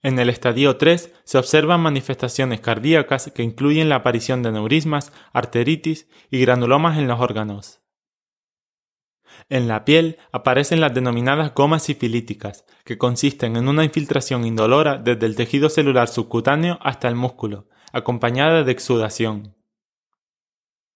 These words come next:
En el estadio cuatro se produce la neurosífilis. Por la desmielinización de los cordones posteriores,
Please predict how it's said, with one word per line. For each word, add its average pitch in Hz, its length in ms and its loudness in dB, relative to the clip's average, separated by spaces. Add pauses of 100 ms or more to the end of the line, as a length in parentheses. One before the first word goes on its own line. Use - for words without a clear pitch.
(1300)
En 131 160 -4
el 123 120 0
estadio 131 500 2
cuatro 160 400 0
se 143 140 -2
produce 143 440 2
la 156 100 0
neurosífilis. 120 920 -6 (560)
Por 135 160 2
la 131 140 4
desmielinización 127 840 -2
de 170 100 4
los 160 120 -2
cordones 139 400 -2
posteriores, 139 800 -2